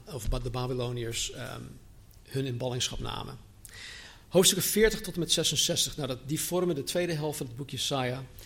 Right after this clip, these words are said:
Eh, wat ik in mijn berichtje al had gezegd, de eerste negenendertig hoofdstukken zijn vergelijkbaar aan de eerste negenendertig Bijbelboeken, het Oude Testament. En de laatste zevenentwintig hoofdstukken in Jesaja zijn vergelijkbaar aan de laatste zevenentwintig Bij-, eh,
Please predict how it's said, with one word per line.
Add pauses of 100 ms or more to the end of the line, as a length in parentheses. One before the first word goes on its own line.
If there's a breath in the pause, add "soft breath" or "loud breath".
(560 loud breath)
Eh,
wat
ik
in
mijn
berichtje
al
had
gezegd,
de
eerste
negenendertig
hoofdstukken
zijn
vergelijkbaar
aan
de
eerste
negenendertig
Bijbelboeken,
het
Oude
Testament. (680 loud breath)
En
de
laatste
zevenentwintig
hoofdstukken
in
Jesaja
zijn
vergelijkbaar
aan
de
laatste
zevenentwintig
Bij-, (100)
eh,